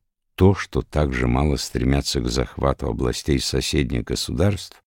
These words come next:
как полны решимости сохранить собственные земли. Государь, желающий всем завладеть,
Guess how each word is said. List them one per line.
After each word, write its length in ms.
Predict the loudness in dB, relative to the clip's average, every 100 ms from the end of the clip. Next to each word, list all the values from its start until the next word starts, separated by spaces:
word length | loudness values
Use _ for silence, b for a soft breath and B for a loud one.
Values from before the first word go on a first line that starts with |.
| _ _ _ 0
как 240 | 0 2
полны 360 | 0 4 6 4
решимости 680 | 2 2 4 4 2 -4 -2
сохранить 640 | -2 -4 -2 2 2 0
собственные 840 | -2 0 -2 -4 -4 0 0 0
земли. 520 | 0 -2 -4 -4 -8 -16 _ _ _ _ _ _ _
Государь, 560 | 4 6 6 4 8 8
желающий 800 | 6 4 4 4 2 2 2 2
всем 480 | 2 4 6 8 6
завладеть, 920 | 4 2 4 4 6 8 6 4